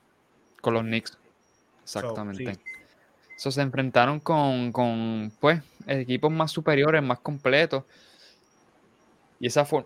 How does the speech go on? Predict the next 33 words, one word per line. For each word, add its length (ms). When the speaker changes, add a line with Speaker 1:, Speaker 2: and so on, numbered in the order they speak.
Speaker 1:
en 160
verdad, 600
a 140
mí, 260
y, 300
y 240
interesante 720
porque 320
ahí 840
o 80
sea, 320
no 200
es 80
que, 380
aún 260
así, 480
Shaq 360
era 200
dominante. 880
O 100
sea, 180
no 140
era 100
el 100
dominio 520
de 140
los 140
Lakers, 540
pero 500
sí 220
tenía 320
su 140
dominio 580